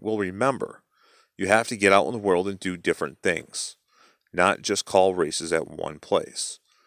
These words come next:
Of course, if you know me, then you know I'm a bit on the stubborn side. Clearly a trait that I not only inherited, but have passed on to my now four-year-old son. Now, whether that has come from the, the,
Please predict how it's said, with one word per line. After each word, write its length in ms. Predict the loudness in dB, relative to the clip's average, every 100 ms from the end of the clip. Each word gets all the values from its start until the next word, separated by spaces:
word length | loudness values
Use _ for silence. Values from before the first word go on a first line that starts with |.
| _ _ _ _ _ _ _ _
Of 140 | -4 2
course, 440 | 6 6 4 -4 -6
if 160 | -8
you 80 | -4
know 200 | 0 0
me, 300 | -2 -6 -6
then 200 | -4 -2
you 80 | 2
know 180 | 2 2
I'm 120 | 0
a 40 |
bit 240 | 0 4 4
on 220 | 2 -6 -4
the 100 | -4
stubborn 460 | 0 2 0 -4
side. 480 | -2 -2 -4 -14 -20 _ _ _ _ _ _
Clearly 460 | -14 0 4 6 4
a 60 | 2
trait 380 | 6 6 6
that 100 | 4
I 80 | 2
not 240 | 4 0 0
only 220 | -2 -4
inherited, 560 | 0 4 4 2 -2 -10 -20 _ -2
but 80 | -2
have 140 | 2
passed 340 | 2 2 2
on 240 | 2 2 -2
to 80 | -4
my 120 | 0
now 180 | 0 -2
four-year-old 560 | 0 2 2 0 0
son. 360 | -2 -4 -6 -14 _ _ _ _ _ _ _
Now, 100 | 2
whether 240 | 4 4 6
that 200 | 6 6
has 120 | 2
come 220 | 2 0
from 140 | -2 -8
the, 180 | -8 -8
the, 340 | -2 0 0